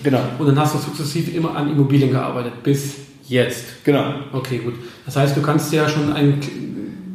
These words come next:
Speaker 2: gutes, schönes Bestandteil, also, mm, hast einige Einheiten schon mittlerweile.
Speaker 1: Genau.
Speaker 2: Könntest du davon leben? Ich sag mal so, Ergo stirbt jetzt aus, als Beispiel. Äh, du hast keine Lust mehr, willst dich um deine Familie kümmern. Könntest du davon leben oder sagst du,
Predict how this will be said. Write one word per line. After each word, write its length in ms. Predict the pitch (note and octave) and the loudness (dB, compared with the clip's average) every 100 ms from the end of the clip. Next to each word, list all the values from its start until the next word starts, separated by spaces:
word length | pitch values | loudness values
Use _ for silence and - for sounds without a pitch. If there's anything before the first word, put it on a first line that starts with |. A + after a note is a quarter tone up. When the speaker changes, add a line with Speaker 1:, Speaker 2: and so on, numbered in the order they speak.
| - | -10
Speaker 2:
gutes, 360 | F3 F#3 F#3 - | -4 0 0 2
schönes 480 | E3+ E3+ D#3+ - - - - | 2 4 2 0 -8 -14 -6
Bestandteil, 680 | D3 - E3 E3+ E3+ E3+ E3+ | -4 0 0 0 -2 -2 -2
also, 200 | C#3 B2+ | -2 -4
mm, 720 | - G2 - - - F#3+ - - - _ - | -6 -6 -6 -8 -10 -12 -14 -20 -20 _ -8
hast 200 | D3 D3 | -6 0
einige 320 | E3+ D#3+ D3 | 2 4 2
Einheiten 380 | D#3 C3+ B2 A#2+ | 2 4 2 0
schon 160 | C3+ A#2+ | -4 -6
mittlerweile. 500 | A#2 A2+ A2+ A2 - - - | -6 -6 -8 -8 -12 -8 -2
Speaker 1:
Genau. 200 | C3 - G#2 | 0 -2 -2
Speaker 2:
Könntest 320 | D#3+ - - - | 2 4 2 0
du 40 | |
davon 320 | A3+ A3 A3 | 0 0 0
leben? 460 | G#3+ D3 B2 - - | 2 2 0 -4 -6
Ich 60 | F3+ | -2
sag 80 | |
mal 120 | F#3 F#3 | 0 2
so, 300 | F#3+ F#3+ F#3+ | 2 0 0
Ergo 400 | F#3+ G3 G#3+ G3+ | 2 4 4 4
stirbt 320 | G#3 G3+ G3 | 4 2 2
jetzt 180 | E3+ - | -2 0
aus, 540 | G3 A3+ - - - | 0 0 -2 -8 -10
als 200 | E3+ E3 | -8 -6
Beispiel. 640 | - G3 F#3+ - G3 F#3 - - - - - | 0 0 0 0 0 0 0 -4 -6 -12 -12
Äh, 380 | F3 F3+ F3+ F3 | -6 -2 0 2
du 80 | E3 | 2
hast 160 | E3 D#3 | 0 0
keine 160 | D3+ | 0
Lust 300 | F3 G#3+ - | 2 2 0
mehr, 160 | F#3 F3+ E3 | 0 0 0
willst 180 | - | -2
dich 60 | D#3 | -4
um 80 | D3+ | -2
deine 180 | C#3+ C#3+ | -2 -2
Familie 360 | D3 F3+ F3+ | 0 0 0
kümmern. 360 | F3+ E3 D#3 - | 0 -2 -2 -2
Könntest 300 | G3 A#3 A3 | -2 -2 -2
du 40 | |
davon 240 | G3 F#3+ F#3 | -2 0 0
leben 200 | G#3 F#3+ | 2 2
oder 100 | E3+ | 2
sagst 240 | F3 - | 0 0
du, 160 | F#3 | 0